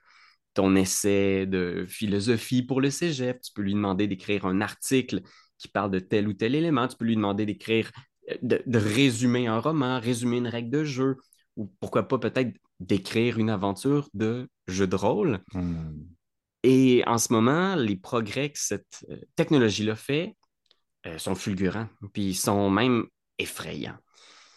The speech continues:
Speaker 1: Est-ce que c'est un outil qui va changer nos vies pour le mieux ou pour le pire ?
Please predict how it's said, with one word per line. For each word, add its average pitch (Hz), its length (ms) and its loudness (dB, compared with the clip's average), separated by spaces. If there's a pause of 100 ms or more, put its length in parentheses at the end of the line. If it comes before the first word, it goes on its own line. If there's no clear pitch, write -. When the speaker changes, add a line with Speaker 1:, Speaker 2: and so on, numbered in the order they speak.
(800)
Speaker 1:
Est-ce 151 260 0
que 180 100 2
c'est - 360 -2
un 127 600 6
outil 180 640 2 (420)
qui 123 120 -6
va 120 440 2
changer 208 580 0
nos 165 180 4
vies 135 140 -4
pour 120 200 -6
le 107 120 0
mieux 143 460 0 (140)
ou 302 420 2 (100)
pour 113 200 -6
le 92 120 -2
pire ? 170 520 0